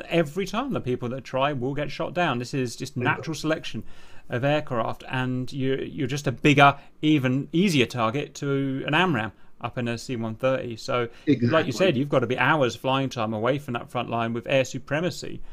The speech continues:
Speaker 1: uh, if you're gonna think of using it.
Speaker 2: Exactly, and that's the key, is air supremacy.
Speaker 1: Hmm.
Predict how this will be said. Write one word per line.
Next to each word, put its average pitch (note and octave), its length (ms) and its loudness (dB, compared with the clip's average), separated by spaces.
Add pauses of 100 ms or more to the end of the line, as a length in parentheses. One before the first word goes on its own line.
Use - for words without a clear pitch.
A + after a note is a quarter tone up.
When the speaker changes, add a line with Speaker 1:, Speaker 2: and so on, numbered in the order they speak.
(400)
Speaker 1:
uh, - 60 -4
if D3+ 200 0
you're D3 60 0
gonna C3+ 180 4
think C#3 200 0
of C3+ 80 0
using E3 260 2
it. - 80 -10 (800)
Speaker 2:
Exactly, C#3+ 560 4
and D#3 260 6
that's D3 280 2
the C3 60 0
key, B2+ 300 6
is A2 160 2
air A#2 160 6
supremacy. A2+ 640 -8
Speaker 1:
Hmm. A#2 240 -6